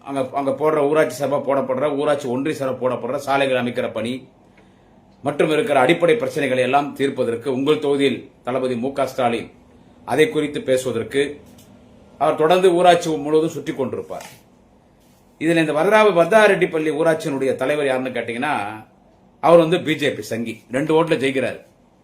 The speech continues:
ஜெயிச்ச பிறகு பி ஜே பி ஆள் பிடிப்பான் இல்ல, நமக்கு ஆள் வேணாம். அந்த மாதிரி பிடிச்ச ஆள்ல இவர் ஒரு ஆளு. ஆள் பிடிச்சிட்டு அந்த ஆள் என்ன வேணாலும் பி டி ஆபீஸ் வருவான், சேர்மன் வந்து அந்த ஆள் எல்லா வேலையும் பண்ணிட்டு போயிடுவான். வரதாரெட்டிப்பள்ளி ஊராட்சியில ஒரு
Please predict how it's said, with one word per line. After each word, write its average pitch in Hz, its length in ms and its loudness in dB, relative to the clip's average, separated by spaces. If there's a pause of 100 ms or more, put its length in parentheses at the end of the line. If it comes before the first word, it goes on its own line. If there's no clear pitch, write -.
(1120)
ஜெயிச்ச 196 280 6
பிறகு 190 280 4
பி 226 160 4
ஜே 226 140 6
பி 185 100 2
ஆள் 185 200 6
பிடிப்பான் 160 360 -2
இல்ல, 151 160 0 (240)
நமக்கு 131 260 -4
ஆள் 156 140 4
வேணாம். 147 160 0
அந்த 160 100 -4
மாதிரி 180 160 0
பிடிச்ச 170 280 -6
ஆள்ல 156 200 2 (140)
இவர் 156 160 -6
ஒரு 147 160 -2
ஆளு. 135 220 2 (1500)
ஆள் 185 220 4
பிடிச்சிட்டு 180 360 -2 (180)
அந்த 156 240 0
ஆள் 190 140 6
என்ன 185 140 4
வேணாலும் 185 360 0
பி 180 100 0
டி 185 60 4
ஆபீஸ் 160 240 2
வருவான், 160 260 -2
சேர்மன் 156 380 -4
வந்து 139 140 -4
அந்த 143 140 -4
ஆள் 139 120 0
எல்லா 139 80 2
வேலையும் 135 180 0
பண்ணிட்டு 123 280 -8
போயிடுவான். 90 280 -12 (160)
வரதாரெட்டிப்பள்ளி 151 720 2 (140)
ஊராட்சியில 147 480 0
ஒரு 147 180 2